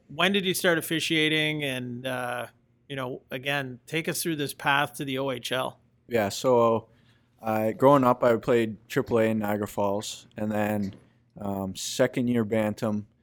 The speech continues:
Speaker 2: uh, they were getting rid of triple A in Niagara Falls and moving down to double A. Um, so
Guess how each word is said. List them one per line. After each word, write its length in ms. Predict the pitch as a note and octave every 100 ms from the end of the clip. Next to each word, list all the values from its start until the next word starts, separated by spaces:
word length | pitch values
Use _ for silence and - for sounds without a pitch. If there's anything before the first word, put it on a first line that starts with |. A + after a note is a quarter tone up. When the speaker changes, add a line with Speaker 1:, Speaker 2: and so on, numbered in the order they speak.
| _ _ _ -
Speaker 2:
uh, 180 | G2 G2
they 220 | G2+ G#2
were 300 | G#2 G#2 G#2+
getting 320 | F#2 A2+ A#2
rid 120 | A2 G#2+
of 140 | G2+
triple 360 | - A#2 A#2 G#2+
A 220 | G2+ G#2 _ -
in 100 | G#2
Niagara 260 | G2 G2
Falls 340 | G2 G2+ G2 G2+
and 80 | G2+
moving 260 | G2 G2+
down 280 | G2+ G2 G2
to 100 | -
double 360 | F#2 G2+ F#2 F2
A. 140 | F#2 - _ - - - _ -
Um, 420 | G2 F#2+ F#2 F2+
so 580 | - - A2+ G2+ G2